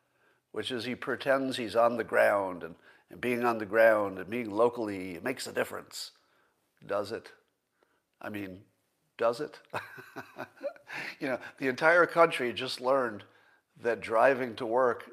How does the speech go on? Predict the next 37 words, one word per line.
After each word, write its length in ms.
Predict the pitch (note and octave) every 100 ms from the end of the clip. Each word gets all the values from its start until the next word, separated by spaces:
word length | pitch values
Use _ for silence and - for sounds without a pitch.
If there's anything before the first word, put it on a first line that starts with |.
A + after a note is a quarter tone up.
| -
didn't 240 | G#2 A2+ G2
really 280 | G#2+ G2+
matter. 440 | F#2+ F#2 F#2+ G1+ - - _ _ _ _ _ _ _ _
Didn't 220 | C3 C#3+ A2+
we? 180 | C#3 C#3+ _ _ _ _ _ _ _ A#2
Didn't, 380 | D#3 F#3+ G2
didn't 220 | B2+ F#3 D#3+
we 140 | C3
all 380 | - A#2 C#3+ D3
just 280 | C#3 C3+ A#2
learn 400 | A#2 B2+ B2+ D3 _ _ _ _ _
that 160 | G#2 G2
there 80 | A2
was 160 | G#2
never 340 | G#2+ A2+ A2+ A#2+
a 60 |
compelling 480 | - G2 G2+ A#2 A2+
reason 360 | G#2+ A#2+ G#2+ A2
to 120 | G2+
drive 420 | - G2 G#2+ G2+
to 80 | -
work 260 | F#2 G2 -
in 80 | E2+
the 80 |
first 280 | - G2 G2
place? 240 | - G#2+ -
We 120 | G3+
felt 240 | A3 G#3+
there 140 | D#3+ G#2
was. 340 | D2+ - - _ _ _ _ _ _ _
But 100 | C3
as 100 | B2+
soon 240 | - E3+ D3
as 140 | B2
we 100 | B2
couldn't, 540 | - F#3+ G#3 A2 F2 - _ _ _ _ _ _ _ _ _ _ _ _ _ _
well, 300 | - G2 A3+